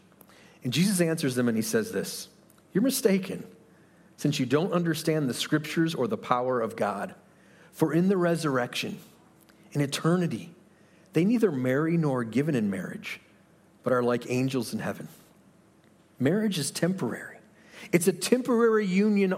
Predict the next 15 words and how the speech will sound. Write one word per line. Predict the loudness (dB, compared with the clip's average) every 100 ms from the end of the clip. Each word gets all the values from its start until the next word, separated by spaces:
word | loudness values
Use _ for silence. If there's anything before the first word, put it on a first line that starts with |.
| 2
on | 2 2 0
this | 0 0 2
earth. | 2 2 -8 -2
It | 0
is | 4 2 2
till | 2 2
death | 2 2 2 -4 -10 -16 -16 -2
do | 2
you | 4 4
part, | 2 2 0 2
but | 0
it's | 0 2
not | 2 4 2 -2 -8 -14 -20 -20 -2
the | 0 2 2
whole. | 2 2 2 0 -4 -8